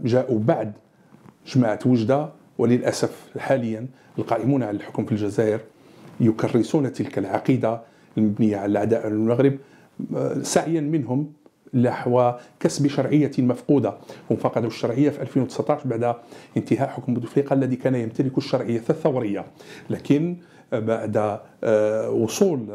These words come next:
أو تعيين المجيد تبون ال-، النظام الحاكم يعيش أزمة شرعية،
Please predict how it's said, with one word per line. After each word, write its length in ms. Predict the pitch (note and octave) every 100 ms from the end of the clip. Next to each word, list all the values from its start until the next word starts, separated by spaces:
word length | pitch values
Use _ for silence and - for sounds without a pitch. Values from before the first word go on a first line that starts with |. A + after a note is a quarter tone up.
| G#2 -
أو 140 | A2 G#2+
تعيين 560 | - A2 D3+ F#3 B2
المجيد 580 | G2+ G#2 G#2+ A2 A2 A2
تبون 380 | - A2+ E3 F3+ - - - -
ال-، 220 | A#2 A#2+
النظام 400 | A#2 A2+ A#2 F#3
الحاكم 440 | C#3 - A#2 - A2+ - - - -
يعيش 560 | A2 G#2 A#2 D#3+ - - -
أزمة 340 | B2+ A2+ G#2+ - -
شرعية، 640 | - B2 A2 D3 A#2 C3+